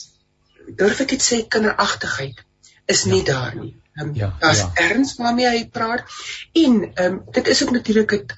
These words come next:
Speaker 1: totaal ander persona waarmee ons, ons hier te doen het.
Speaker 2: Ja, ja.
Speaker 1: En, ehm,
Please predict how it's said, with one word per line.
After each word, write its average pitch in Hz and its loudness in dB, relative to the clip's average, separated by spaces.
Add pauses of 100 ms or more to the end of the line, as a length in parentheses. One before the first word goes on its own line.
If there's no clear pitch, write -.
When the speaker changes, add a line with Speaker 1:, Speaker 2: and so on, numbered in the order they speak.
Speaker 1:
totaal 208 0
ander 170 2
persona 151 -2
waarmee 139 -4
ons, 135 -2
ons 147 -2
hier 143 -4
te 135 -4
doen 135 -2
het. 110 -2 (320)
Speaker 2:
Ja, 92 -6 (240)
ja. - 4
Speaker 1:
En, 175 2
ehm, 165 2